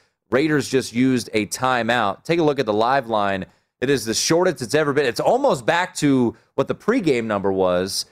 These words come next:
It is now at DraftKings, Chargers minus four.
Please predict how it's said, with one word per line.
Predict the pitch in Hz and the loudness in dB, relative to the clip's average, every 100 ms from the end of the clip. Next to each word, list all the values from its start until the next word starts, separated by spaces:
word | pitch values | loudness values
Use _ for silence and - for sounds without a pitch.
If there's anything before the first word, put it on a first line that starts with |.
| _ | _
It | 110 | -2
is | 120 131 | -2 0
now | 131 123 - | 0 0 0
at | 165 170 | -2 -2
DraftKings, | 147 156 151 - 131 123 104 - _ - | 0 0 -2 -2 -2 -2 -8 -14 _ -4
Chargers | - 185 202 165 175 131 - | 0 0 0 0 0 -2 -10
minus | 113 123 151 160 143 - - _ _ _ | -6 -2 -2 -2 -2 -4 -8 _ _ _
four. | 233 165 104 95 98 | 2 4 2 2 0